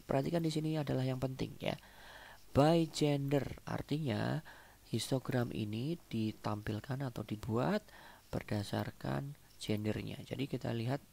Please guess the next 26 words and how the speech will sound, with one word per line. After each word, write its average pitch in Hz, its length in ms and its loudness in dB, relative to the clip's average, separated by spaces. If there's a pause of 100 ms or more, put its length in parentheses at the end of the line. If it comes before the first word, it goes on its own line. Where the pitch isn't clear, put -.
nanti 131 480 -4 (560)
gendernya 110 480 0
bisa - 240 -2
macam-macam 107 560 -4 (480)
ya, 147 80 -2
bisa 113 320 -2 (160)
pria 110 240 -2
dan 110 160 -4
wanita. - 480 -8 (480)
Nah, 113 160 0
kalian 127 240 2
juga 113 160 -2
bisa - 160 0
ubah 107 240 2
ini 120 240 -2
dengan, 113 240 -2
untuk 107 320 0
kategori, 113 720 0 (560)
eh, 110 160 2
lainnya, 113 320 2
misalnya, 113 880 0
eh, - 320 -4
bukan, 107 560 -4
eh, - 680 -14
asal 107 220 0
daerah 110 320 2